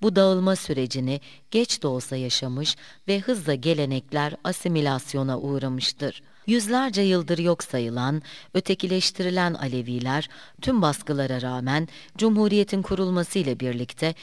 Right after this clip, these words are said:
kulluktan vatandaşlığa geçmişse de son yıllarda yeterince örgütlenemediği için başta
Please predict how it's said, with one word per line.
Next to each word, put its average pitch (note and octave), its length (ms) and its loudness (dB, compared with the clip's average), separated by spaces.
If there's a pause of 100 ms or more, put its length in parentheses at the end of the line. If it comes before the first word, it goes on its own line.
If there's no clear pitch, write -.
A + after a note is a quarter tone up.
(240)
kulluktan G#3+ 560 0
vatandaşlığa F3+ 760 2
geçmişse C3 720 -4
de C#3+ 160 0 (340)
son - 260 -2
yıllarda C3+ 500 2
yeterince G#3 640 0
örgütlenemediği C#3 1040 -2
için D#3+ 320 -2 (420)
başta A3 340 0